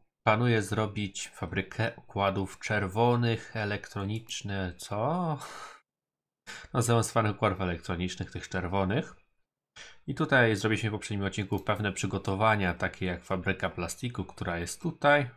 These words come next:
bardzo podstawowa, oczywiście maleńka,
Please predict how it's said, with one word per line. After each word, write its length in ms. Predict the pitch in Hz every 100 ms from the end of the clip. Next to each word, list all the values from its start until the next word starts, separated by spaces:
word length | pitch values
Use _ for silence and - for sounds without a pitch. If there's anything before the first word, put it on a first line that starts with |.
| -
bardzo 320 | 92 87 90
podstawowa, 680 | - 92 - 98 92 123 120
oczywiście 520 | 110 - 98 - -
maleńka, 720 | 85 87 104 117 120 110 101